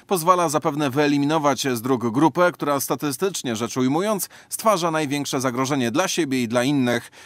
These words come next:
Jednak czy młodego kierowcę jest coś w stanie powstrzymać? A no właśnie, wiele osób jeździ bez ubezpieczenia, licząc na to, że jakoś to będzie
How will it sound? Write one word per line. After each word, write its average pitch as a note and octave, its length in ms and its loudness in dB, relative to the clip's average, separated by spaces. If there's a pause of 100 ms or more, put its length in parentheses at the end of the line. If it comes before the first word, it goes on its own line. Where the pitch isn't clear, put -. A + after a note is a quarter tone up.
Jednak D#3+ 300 0
czy D#3+ 140 -2
młodego D3 420 0
kierowcę D3 440 -2
jest E3 400 0
coś A#2 220 -4
w - 100 -10
stanie B2+ 300 -2
powstrzymać? F#3 680 -2 (160)
A F3+ 80 0
no C#3+ 100 0
właśnie, A#2 440 -2 (280)
wiele E3+ 180 4
osób C#3+ 260 -2
jeździ C3 300 -2
bez B2+ 180 -2
ubezpieczenia, C3 580 -2
licząc G3 360 -2
na F#3 140 4
to, G3 160 -4
że C3 120 -2
jakoś C3 340 -4
to D3 100 -4
będzie C3 400 2